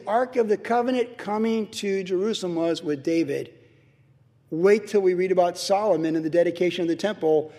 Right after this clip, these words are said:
and the Holy Spirit, the presence of the Lord, filling the room like a cloud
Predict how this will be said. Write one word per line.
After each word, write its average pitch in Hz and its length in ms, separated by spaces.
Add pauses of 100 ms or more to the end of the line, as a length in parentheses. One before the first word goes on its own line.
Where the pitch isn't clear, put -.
(420)
and 202 180
the 190 140
Holy 240 280
Spirit, 262 360
the 208 80
presence 226 320
of 220 40
the 226 80
Lord, 220 180 (240)
filling 262 580
the 220 80
room 220 580
like 180 180
a 190 80
cloud 202 600